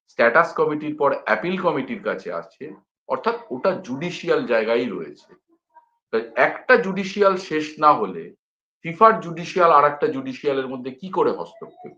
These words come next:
করবে? এই জায়গাটায় কিন্তু দেবাশিস দত্ত আর রঞ্জিত বাজাজ দুজনেই এক, যে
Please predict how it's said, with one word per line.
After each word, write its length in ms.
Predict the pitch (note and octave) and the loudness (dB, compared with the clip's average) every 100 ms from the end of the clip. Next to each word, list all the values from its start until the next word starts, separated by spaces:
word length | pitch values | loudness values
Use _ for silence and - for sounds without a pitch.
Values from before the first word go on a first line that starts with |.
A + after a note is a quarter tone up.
| - | -20
করবে? 360 | - - - _ _ _ _ _ _ _ _ _ | -20 -20 -20 _ _ _ _ _ _ _ _ _
এই 220 | D#3 G#3 | -2 -2
জায়গাটায় 500 | F#3 D#3+ D3+ D3 C#3+ | 2 4 4 2 0
কিন্তু 540 | C#3 D3 C#3+ G3 A3 G#3+ _ _ _ | -2 -14 -12 -14 -14 -16 _ _ _
দেবাশিস 500 | F#2+ C3 D#3 - F3 | -2 2 2 0 -6
দত্ত 320 | C#3+ C3+ - F#3+ | -2 -4 -2 2
আর 200 | F#3 A#2 | 2 2
রঞ্জিত 420 | A2 G#2+ B2+ B2+ | -2 -8 -10 -6
বাজাজ 320 | G2 F2 D#3 | -6 -4 -6
দুজনেই 580 | - G2 F#2+ F2+ F2 - | -8 -18 -14 -12 -12 -14
এক, 180 | - _ _ _ _ _ - | -20 _ _ _ _ _ -8
যে 160 | C3+ | -6